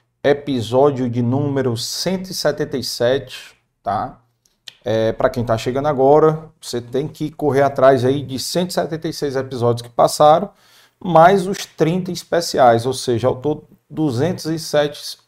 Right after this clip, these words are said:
episódios ao vivo, contando a Super Live, os especiais e todos que a gente já fez. E não podia deixar de dar, é, fazer os,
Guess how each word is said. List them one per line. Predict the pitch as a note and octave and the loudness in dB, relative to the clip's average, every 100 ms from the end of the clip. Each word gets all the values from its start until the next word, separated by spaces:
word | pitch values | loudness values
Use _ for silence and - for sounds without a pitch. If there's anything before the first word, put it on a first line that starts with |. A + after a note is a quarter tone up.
| _ _ _ _ | _ _ _ _
episódios | D3 C#3 C#3+ B2 C3+ C#3 C3+ A#2+ - - | -2 -2 0 2 2 0 -4 -10 -10 4
ao | D#3 - | 6 6
vivo, | A2+ C3 C3 C#3+ - _ _ _ _ | 2 -2 -2 -8 -14 _ _ _ _
contando | B2+ A2+ B2+ | -8 -2 0
a | B2 | -2
Super | - - A2 | -4 -2 4
Live, | A#2+ C#3 C3+ | 4 4 2
os | B2 A2 | -4 -6
especiais | A2+ A#2 C3+ A#2 - B2+ B2+ - - _ _ _ _ - | -10 -8 -6 -2 0 0 0 -8 -16 _ _ _ _ -12
e | A#2 | -8
todos | A#2 A#2 C3 B2 - | -4 -2 -2 -2 -4
que | B2+ | -2
a | |
gente | A#2 A#2+ | -2 0
já | B2+ | -2
fez. | B2 G2 - - - - _ _ _ - | -2 -6 -8 -10 -12 -14 _ _ _ -4
E | D3 G3+ F#3+ - _ _ _ _ _ _ _ _ | 0 2 0 -8 _ _ _ _ _ _ _ _
não | C3 C3+ | -6 -6
podia | D#3 D3+ A#2 B2+ | -4 -6 -2 0
deixar | C3 B2+ C3 C3 | 0 0 -2 -2
de | B2+ | -2
dar, | A#2 A#2+ A#2+ A#2+ - _ _ _ _ _ _ _ _ | 2 4 4 0 -8 _ _ _ _ _ _ _ _
é, | C3 A2 A2 | -4 -2 -2
fazer | - B2 A#2+ | 2 2 4
os, | E3+ D3+ | 2 0